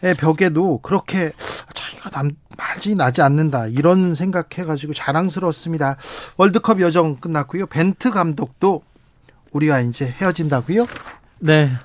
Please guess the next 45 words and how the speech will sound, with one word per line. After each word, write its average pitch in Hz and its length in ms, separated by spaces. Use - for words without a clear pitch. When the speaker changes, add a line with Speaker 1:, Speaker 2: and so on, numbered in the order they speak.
Speaker 2:
어, 147 320
한국 202 340
사상 185 560
두 - 140
번째 175 280
원정 151 380
월드컵 156 320
십육 170 440
강이라는 147 420
역사를 135 340
쓴 139 220
파울로 196 320
벤투 151 400
대표팀 131 380
감독이 120 520
사 120 240
년 139 220
사 120 240
개월 131 260
만에 120 280
지휘봉을 117 560
내려놓습니다. 98 720
Speaker 1:
최고, 208 520
최장 220 640
기간 156 520
외국 147 320
감독입니다. 104 640
Speaker 2:
네, 147 240
벤투 165 200
감독 170 320
오늘 165 200
경기 160 320
후 165 80
가진 160 180
기자회견에서 156 720
한국 190 300
대표팀 160 520
감독직 135 640
재계약을 135 580
안 107 100
하기로 139 280
했다, 110 400
이렇게 107 200
밝혔는데요. 101 680
Speaker 1:
네. 135 60